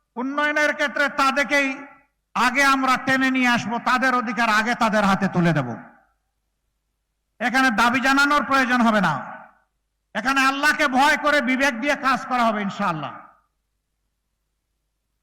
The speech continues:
আমরা প্রত্যেকটা মানুষকে সম্মান করার জন্য আমরা সবাইকে শিখাবো, আমরা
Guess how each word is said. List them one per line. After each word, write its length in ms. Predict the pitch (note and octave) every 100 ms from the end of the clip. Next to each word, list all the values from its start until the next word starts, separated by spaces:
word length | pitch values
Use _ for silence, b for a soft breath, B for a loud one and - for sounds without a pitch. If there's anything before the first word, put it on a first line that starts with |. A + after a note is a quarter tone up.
| _ _ _ _ -
আমরা 260 | G#3+ A3+ A#3 A#3
প্রত্যেকটা 440 | A#3 - B3 B3 A#3
মানুষকে 360 | G#3+ C4 - A#3+
সম্মান 380 | - G3+ G3+ A3 G#3+
করার 200 | A3 G#3
জন্য 180 | G3 G3+ G3
আমরা 140 | F#3 F#3
সবাইকে 320 | F#3+ F3+ F3+ F#3+
শিখাবো, 380 | D#3+ D#3 D3 D3+ F#3
আমরা 160 | G3